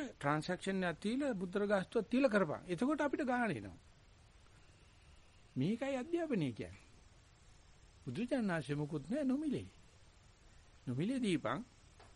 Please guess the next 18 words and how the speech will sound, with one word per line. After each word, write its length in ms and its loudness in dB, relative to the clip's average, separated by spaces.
මේ 200 -6
ගටිකාර 460 2
බ්‍රාහ්මණයා 540 0
කෙරුවේ 400 0
පස් 240 -6
ටිකවත් 500 0
පොළවෙන් 380 4
කපන්න 300 0
නැතුළු. 400 -6
ඇල්ල 260 0
කඩා 240 2
වැටිච්ච 300 0
වෙලාවක 320 2
මැටි 300 0
අනලා 320 0
මැටි 300 -2
මුට්ටිය 300 0
හදලා 340 2